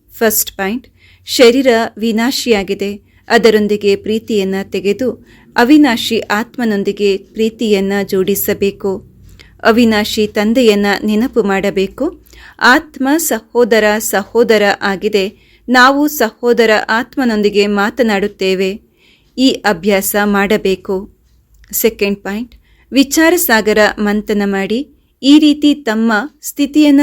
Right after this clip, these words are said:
ರೂಪಿಸಿಕೊಳ್ಳಬೇಕು. ಯಾರ ಬಾಯಿಂದಲೂ ಉಲ್ಟಾ ಸುಲ್ಟಾ ಮಾತುಗಳು ಹೊರಬರಬಾರದು. ಹೆಜ್ಜೆ ಹೆಜ್ಜೆಯಲ್ಲಿಯೂ ತಮ್ಮ ಲೆಕ್ಕವನ್ನ ಪರಿಶೀಲನೆ ಮಾಡಿಕೊಳ್ಳುತ್ತಿರಬೇಕು. ಇಂದಿನ ವರದಾನ,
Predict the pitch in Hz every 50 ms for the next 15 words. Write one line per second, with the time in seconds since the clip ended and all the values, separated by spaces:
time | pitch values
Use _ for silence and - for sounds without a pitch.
0 | 294 277 240 226 - 220 208 - 214 208 - 220 208 208 208 202 202 202 190 190
1 | - - 277 339 - _ _ _ _ _ _ _ 240 247 262 247 254 294 330 339
2 | 254 214 185 214 208 202 214 226 240 247 226 240 226 240 247 247 - - 226 233
3 | 226 233 - 214 202 208 - 226 202 208 202 - 208 208 196 196 202 196 226 226
4 | - 233 220 196 196 190 202 202 - 220 214 214 208 180 185 202 202 220 226 196
5 | 214 190 190 196 185 - 190 190 202 - _ _ _ _ _ _ _ _ _ 294
6 | 262 277 220 - - 349 320 302 294 233 190 - 240 233 226 226 220 214 220 220
7 | 220 - 208 196 196 196 202 196 196 196 202 202 202 - 247 226 202 202 196 196
8 | 196 196 - - 202 202 208 - - 208 196 196 196 196 196 196 202 202 214 220
9 | 262 254 - 208 196 196 196 - 202 190 196 190 - 190 190 185 - - 202 190
10 | 208 - _ _ - - - 226 226 208 214 190 202 196 185 196 196 196 196 -
11 | 196 190 190 202